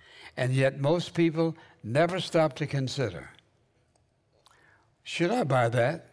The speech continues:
Should I marry him or her?" and make decisions on their own without God.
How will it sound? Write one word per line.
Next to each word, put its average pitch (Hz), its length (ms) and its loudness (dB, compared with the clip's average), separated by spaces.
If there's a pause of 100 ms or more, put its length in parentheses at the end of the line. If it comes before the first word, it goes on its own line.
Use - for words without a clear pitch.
(420)
Should 180 220 -2
I 160 120 4
marry 131 300 2
him 117 260 0
or 110 100 0
her?" 117 400 -2 (380)
and 123 180 0
make 156 220 2
decisions 147 640 0
on 131 180 0
their 127 160 2
own 120 300 -2
without 110 400 -2
God. 82 440 -4